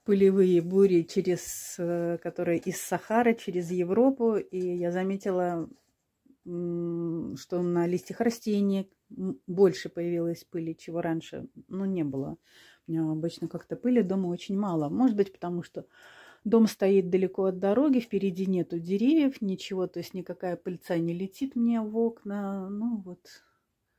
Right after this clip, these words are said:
как-то вот там такой вид примерно, да, вдалеке пятиэтажка.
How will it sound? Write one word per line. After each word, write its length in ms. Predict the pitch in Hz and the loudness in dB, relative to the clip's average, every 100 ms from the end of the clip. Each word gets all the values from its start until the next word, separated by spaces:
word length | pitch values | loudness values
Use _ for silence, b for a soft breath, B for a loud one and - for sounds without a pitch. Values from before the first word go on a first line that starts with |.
| _ _ _ | _ _ _
как-то 320 | - 175 - | -16 -14 -8
вот 180 | 196 196 | -6 -6
там 180 | 185 175 | -6 -6
такой 400 | 175 170 170 165 | -8 -12 -12 -12
вид 320 | 165 180 - | -8 -10 -10
примерно, 580 | - 180 175 165 170 165 | -12 -8 -6 -6 -6 -8
да, 240 | 165 190 | -8 -8
вдалеке 500 | 190 180 175 170 - | -8 -8 -8 -8 -12
пятиэтажка. 920 | 165 170 - 185 - 277 269 - 214 | -14 -16 -14 -14 -10 -10 -10 -12 -12